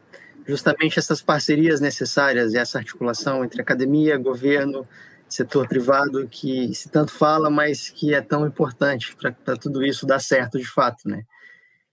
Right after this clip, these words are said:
E, professor Virgílio, é, também na perspectiva de pensar em caminhos pra frente e parcerias necessárias, é, eu li no site da Academia Brasileira de Ciências que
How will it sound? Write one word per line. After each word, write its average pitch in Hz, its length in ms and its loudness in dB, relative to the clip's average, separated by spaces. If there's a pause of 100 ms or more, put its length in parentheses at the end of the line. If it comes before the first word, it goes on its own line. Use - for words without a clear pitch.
(100)
E, 147 380 2
professor 190 380 2
Virgílio, 143 640 2 (180)
é, 147 320 2
também 190 560 2 (100)
na 156 140 0
perspectiva 156 680 -2
de 143 360 0
pensar 147 420 2
em 147 220 -2
caminhos 147 640 2
pra 139 120 2
frente 131 720 -2
e - 80 -2
parcerias 143 600 2
necessárias, 127 800 -2 (640)
é, 139 500 2
eu 151 140 2
li 175 160 4
no 190 80 2
site 156 340 0
da 139 80 4
Academia 135 400 -2
Brasileira 131 680 0
de 123 140 -4
Ciências 139 500 -2
que 151 300 0